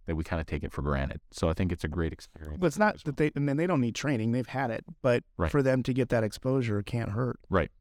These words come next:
Speaker 1: I totally agree. And so that, those partnerships, uh, are great. And so we ha-, we've had to expand our footprint um, outside of our own police department, and we bring in all those, those other agencies. So, uh, Maricopa County Sheriff's Office is another, another partner I haven't mentioned that,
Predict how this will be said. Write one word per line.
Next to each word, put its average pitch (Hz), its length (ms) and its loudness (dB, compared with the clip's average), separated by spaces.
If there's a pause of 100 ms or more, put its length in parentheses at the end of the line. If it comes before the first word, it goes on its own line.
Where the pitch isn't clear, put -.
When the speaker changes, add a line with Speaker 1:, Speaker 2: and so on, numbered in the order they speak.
(140)
Speaker 1:
I 90 60 -4
totally 101 320 6
agree. 82 240 2
And 82 100 2
so 98 140 2
that, 95 220 6
those 98 180 2
partnerships, 95 720 0
uh, 80 320 0
are 90 140 0
great. 95 340 4
And 87 100 0
so 90 140 -2
we 98 180 2
ha-, 95 140 -2
we've 98 200 0
had 92 160 0
to 82 100 2
expand 87 560 0
our 87 400 2
footprint - 800 -4 (300)
um, 80 260 0
outside 92 580 0
of 85 120 -2
our 78 180 4
own 85 320 2
police 87 300 -2
department, 78 500 0
and 80 160 0
we 80 80 2
bring 76 240 -2
in 76 100 -2
all 76 140 0
those, 76 460 -4
those 76 180 0
other 73 240 2
agencies. - 500 -2
So, 73 280 -4 (420)
uh, 78 320 2
Maricopa 92 380 0
County 82 220 0
Sheriff's 76 340 -2
Office - 260 -8
is 80 140 0
another, 76 400 0
another 78 240 0
partner 76 320 0
I 78 40 -2
haven't 71 240 -4
mentioned 76 420 -2
that, 76 200 0